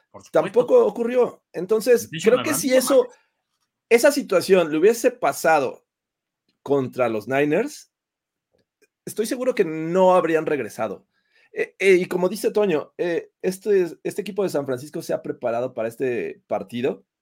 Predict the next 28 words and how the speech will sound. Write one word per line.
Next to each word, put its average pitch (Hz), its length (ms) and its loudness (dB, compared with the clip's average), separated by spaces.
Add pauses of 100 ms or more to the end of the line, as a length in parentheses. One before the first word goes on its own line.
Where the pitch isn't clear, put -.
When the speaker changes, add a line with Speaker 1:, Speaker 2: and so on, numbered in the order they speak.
(880)
Speaker 2:
y, 151 200 -10
y 156 40 -4
no 170 100 -4
sé 190 140 -8
si 175 160 -10
lo 143 160 4
han, 139 420 0
eh, 120 240 -6
percibido 131 560 -6
así, 113 220 -8
pero 117 380 -4 (340)
al 131 120 4
menos 160 280 0
en 151 80 -2
estos 160 240 -6
juegos 170 260 0
donde 143 220 0
decías, 147 420 -2
"Ya 139 280 0
está 196 180 -2
definido, 131 480 0
ya 147 160 2
van 185 140 -2
ganando 147 340 -4
por 113 240 -4
veinte 131 580 -4
de 127 80 2
diferencia", 123 680 -2